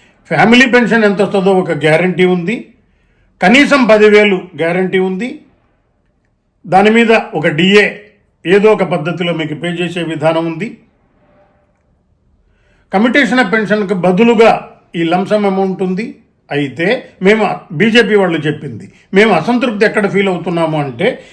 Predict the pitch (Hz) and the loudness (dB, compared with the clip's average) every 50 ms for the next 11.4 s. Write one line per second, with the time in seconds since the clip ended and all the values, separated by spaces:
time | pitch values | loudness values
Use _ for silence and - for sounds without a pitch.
0 | - _ - 165 185 262 285 - 320 294 294 277 233 - - - - - _ _ | -20 _ -4 0 0 0 2 2 2 4 4 4 2 0 -6 -14 -18 -20 _ _
1 | _ _ _ _ _ _ _ _ _ - 196 202 185 185 208 196 185 165 165 170 | _ _ _ _ _ _ _ _ _ -4 -2 -2 -2 -2 -2 -2 -2 -2 -4 -4
2 | 165 170 170 170 160 156 175 156 139 139 135 127 113 107 123 135 139 113 - - | -4 -2 -4 -4 -4 -4 -6 -6 -6 -6 -8 -10 -10 -12 -12 -14 -14 -16 -18 -20
3 | _ _ _ _ _ _ _ _ _ _ _ _ _ _ _ - 190 208 185 196 | _ _ _ _ _ _ _ _ _ _ _ _ _ _ _ -2 0 0 2 2
4 | 254 247 - 277 269 269 254 - - 226 220 180 180 214 208 196 190 196 190 170 | 0 0 0 0 2 2 2 2 0 -2 0 -2 -2 -2 0 0 0 0 0 -2
5 | 151 160 151 - - 156 151 151 180 247 - - - - _ - 165 175 196 220 | -2 -6 -10 -8 -6 -2 0 0 0 0 0 -4 -10 -20 _ -2 0 2 2 4
6 | 254 262 269 240 202 240 233 220 202 185 180 170 170 160 165 156 151 147 190 240 | 2 2 0 0 2 2 2 2 2 0 0 0 -2 0 -2 -2 0 0 0 0
7 | - - - - _ _ _ _ _ _ _ _ _ _ - 185 185 214 226 233 | -2 -4 -10 -18 _ _ _ _ _ _ _ _ _ _ -4 0 2 4 4 4
8 | 240 208 185 208 196 190 196 214 220 196 196 202 190 196 190 190 185 180 214 262 | 4 4 2 2 4 4 6 6 6 4 4 2 2 2 2 2 0 0 -2 -4
9 | 262 208 190 185 180 175 170 180 190 175 185 170 - - - _ _ _ _ _ | -4 -2 0 0 0 0 0 -2 0 0 0 -2 -2 -6 -14 _ _ _ _ _
10 | _ - 143 139 185 190 190 196 196 226 247 240 214 - - 190 180 180 180 185 | _ -12 -4 -2 0 0 2 4 4 4 2 0 -2 -8 -8 -2 0 2 2 2
11 | 180 - 185 180 156 151 180 185 | 0 0 -2 -4 -4 -4 -6 -8